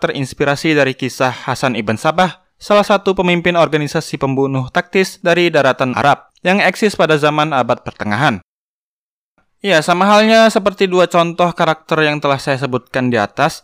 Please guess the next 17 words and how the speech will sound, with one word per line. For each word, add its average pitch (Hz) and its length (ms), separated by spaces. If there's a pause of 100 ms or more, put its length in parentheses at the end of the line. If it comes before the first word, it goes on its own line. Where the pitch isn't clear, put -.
(140)
salah 208 320
satu 220 160
karakter 208 400
antagonis 185 560
dari 165 240
serial 160 320
ini 196 240
yang 180 80
akan 170 240
menjadi 156 320
topik 156 400
utama 143 400
dari 127 240
pembahasan 120 560
kita 117 160
kali 117 240
ini 208 140